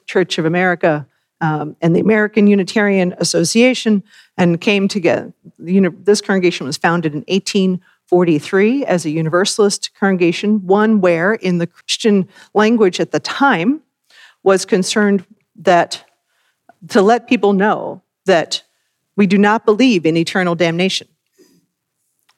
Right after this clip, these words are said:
That by itself is radical, that you are not gonna be condemned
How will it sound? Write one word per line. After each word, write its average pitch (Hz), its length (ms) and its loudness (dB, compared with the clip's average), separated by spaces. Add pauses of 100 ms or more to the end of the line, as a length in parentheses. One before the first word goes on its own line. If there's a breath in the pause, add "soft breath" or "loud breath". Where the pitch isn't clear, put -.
(1500)
That 285 300 0
by 233 140 2
itself 208 500 0
is 160 180 0
radical, 165 480 -2
that 196 160 2
you 220 140 2
are 220 100 4
not 233 220 2
gonna 285 160 2
be 269 120 2
condemned 214 720 2